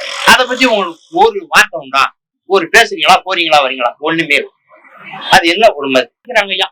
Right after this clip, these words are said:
அது படிக்க வைக்கிறாங்க. என்ன மாதிரி ஆளுங்க, சாதாரண ஆளுங்க எல்லாம் படிக்க வைக்க இயலாது, அந்த அளவுக்கு பண வசதி இல்ல. அவங்களுக்கு அது அரசியல், இன்னைக்கு ஒண்ணு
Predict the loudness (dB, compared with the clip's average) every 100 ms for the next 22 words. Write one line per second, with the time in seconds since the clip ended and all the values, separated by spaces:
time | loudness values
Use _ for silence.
0 | 2 2 2 -2 0 -2 2 2 2 0
1 | 2 2 2 2 4 4 4 2 0 4
2 | 4 4 2 0 -4 -4 0 2 2 0
3 | 0 0 2 2 4 6 6 6 4 0
4 | _ _ _ _ _ _ 2 4 4 2
5 | 2 2 4 2 -2 -4 -2 -2 -2 -6
6 | 2 2 2 2 0 0 -2 -4 -2 -2
7 | -2 -2 -2 -4 _ -2 2 4 2 0